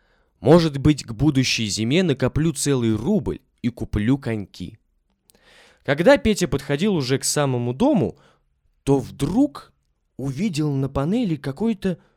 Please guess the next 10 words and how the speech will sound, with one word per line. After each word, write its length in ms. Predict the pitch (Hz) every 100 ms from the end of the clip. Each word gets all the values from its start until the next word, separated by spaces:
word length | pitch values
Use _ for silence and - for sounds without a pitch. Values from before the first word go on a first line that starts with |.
| _
синий 400 | - - 254 277
свёрток. 680 | 247 - 131 92 - 82 - _ _ _ _ _ _ _ -
Мальчик 460 | 147 190 - 135 -
поднял 460 | 143 196 190 254
его 380 | 233 226 240 233 - _ -
и 80 | 127
торопливо 560 | 143 135 127 175 226
побежал 460 | - 143 113 120 180
в 40 |
мастерскую. 880 | 156 160 - 160 - - 95 78 -